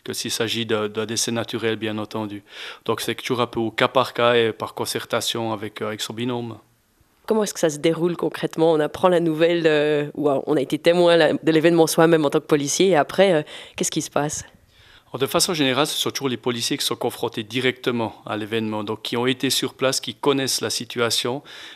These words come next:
Speaker 1: qui vont également faire cette annonce. Donc, ils connaissent vraiment le, le sujet de A à Z. Et, euh, de façon générale, ils se concertent avant d'aller, ils font un petit débriefing avant d'aller, euh, histoire de savoir comment est-ce que ça va se passer aussi, de se, de se soulager, de se déstresser aussi un petit peu, parce que c'est quand même une situation qui est toujours un peu particulière et quand même assez stressante.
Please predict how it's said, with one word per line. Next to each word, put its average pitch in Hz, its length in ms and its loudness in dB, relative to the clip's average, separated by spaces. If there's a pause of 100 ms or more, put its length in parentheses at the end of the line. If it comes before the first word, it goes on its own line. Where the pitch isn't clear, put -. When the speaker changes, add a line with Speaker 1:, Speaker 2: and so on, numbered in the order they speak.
Speaker 1:
qui - 80 -6
vont 113 160 2
également 117 400 2
faire - 260 -4
cette - 240 -2
annonce. 110 480 -2
Donc, 113 280 -8
ils 117 60 -10
connaissent 110 280 -6
vraiment 123 320 -2
le, 110 640 -2
le 113 120 -8
sujet 117 380 -6
de 104 140 -4
A 107 140 -2
à 110 60 -4
Z. 110 360 -4 (680)
Et, 117 40 -4
euh, 110 260 -2
de 107 120 -4
façon 131 300 0
générale, 123 480 2
ils 117 80 -2
se - 160 -2
concertent 123 640 -2
avant 110 220 -2
d'aller, 110 340 -2
ils 113 160 -4
font 107 240 -4
un 101 60 -4
petit 117 400 -6
débriefing 120 760 -2
avant 120 280 0
d'aller, 117 360 0 (680)
euh, 107 360 -4
histoire 117 360 -2
de 117 80 0
savoir 113 440 -4
comment 123 260 0
est-ce - 100 -6
que 117 100 -2
ça 113 140 -2
va 110 100 0
se - 60 -6
passer - 280 -4
aussi, 113 280 -6
de - 60 -14
se, 117 280 -2
de - 80 -12
se - 80 -6
soulager, 120 400 2
de 113 80 -4
se 120 60 -4
déstresser 110 560 -4
aussi 104 200 -8
un 107 60 -6
petit - 160 -14
peu, 107 180 -8
parce 104 180 -10
que - 20 -8
c'est 113 80 -12
quand 113 100 -6
même 110 160 -6
une 101 80 -18
situation - 640 -2
qui - 80 -4
est 113 60 0
toujours 107 220 -6
un 104 40 -4
peu - 120 -12
particulière 113 600 -6
et 104 260 -12
quand 110 120 -6
même 104 80 -6
assez 101 160 -8
stressante. - 560 -10